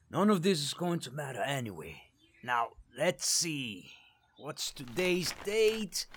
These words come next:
October twenty-sixth, two thousand and three. Oh, man! The Yankees lost the World Series! I remember that game! Okay, so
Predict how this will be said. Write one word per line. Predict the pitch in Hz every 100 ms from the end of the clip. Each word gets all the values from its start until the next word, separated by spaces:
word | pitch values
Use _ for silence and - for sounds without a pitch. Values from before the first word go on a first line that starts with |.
| - - - - - - - _ -
October | 98 - - 147 156 156
twenty-sixth, | 151 151 147 143 139 - 147 143 -
two | 135
thousand | 120 123 120 123
and | 110 101 -
three. | 95 101 87 - _ _ _ _ _ - - - -
Oh, | 294 320 311
man! | 349 370 359 302 160
The | 175
Yankees | 262 330 330 320 302
lost | 349 339 -
the | 330
World | 311 330 311
Series! | - 370 359 330 269 214 135
I | 226 262
remember | 294 311 330 320
that | 294 262 220
game! | 233 185 131 90 - _ _ _ - - _ _ _ _ - _ _ _ _ - _ _ _ _ _ _ _ _ - -
Okay, | 101 95 _ - 139 113 101
so | 90 - - - - 110